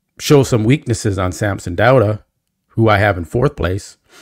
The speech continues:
I don't think he can pair with Andrew Jack, even though Andrew Jack doesn't have the most strided glutes, but in Texas, you could see him. And for Samson in France, you could kinda see him.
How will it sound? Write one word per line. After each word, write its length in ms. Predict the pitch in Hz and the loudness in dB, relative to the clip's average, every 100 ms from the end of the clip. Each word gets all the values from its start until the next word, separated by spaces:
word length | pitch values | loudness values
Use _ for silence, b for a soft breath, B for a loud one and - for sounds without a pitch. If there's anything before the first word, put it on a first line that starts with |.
| b b _ _ | b b _ _
I 140 | - 113 | -4 -2
don't 320 | 98 139 - | 2 2 2
think 160 | 135 110 | -2 -2
he 80 | |
can 160 | 104 104 | -4 -2
pair 480 | - 98 92 92 - _ _ _ - | 0 0 0 -4 -8 _ _ _ -4
with 400 | 107 92 - _ - | -2 -2 -4 _ -4
Andrew 340 | 104 98 92 | -4 -2 -6
Jack, 380 | 87 131 123 - | -2 2 2 0
even 200 | 120 107 | -4 -2
though 100 | 104 | -2
Andrew 280 | 95 95 98 | -2 -4 -4
Jack 440 | 104 127 127 - b b b 98 | -2 -2 -4 -12 b b b -2
doesn't 300 | 139 117 110 | 2 2 0
have 380 | 110 95 90 _ _ _ _ _ _ _ - | -2 -2 -4 _ _ _ _ _ _ _ -6
the 120 | 139 | -2
most 200 | 127 123 | 0 0
strided 460 | - 120 135 139 107 | 0 4 4 4 2
glutes, 200 | 110 - | 0 0
but 120 | 107 | -2
in 80 | 101 | 0
Texas, 400 | 151 165 123 98 98 | 0 0 -4 -8 -6
you 120 | 127 | -4
could 140 | 110 | -4
see 180 | - 151 | 0 2
him. 180 | 113 135 _ _ _ _ b b b b b - | 2 -2 _ _ _ _ b b b b b -2
And 460 | 131 127 117 120 - | 2 4 2 -4 -4
for 160 | 123 | -2
Samson 520 | - 139 156 - 120 | 0 0 0 0 -4
in 320 | 113 113 107 107 | -2 -4 -4 -2
France, 400 | 135 147 147 - | 2 2 2 -2
you 80 | 143 | -4
could 160 | 135 | -4
kinda 240 | - 117 90 | -4 -4 -4
see 220 | - 170 | -2 0
him. 240 | 143 156 | 0 -2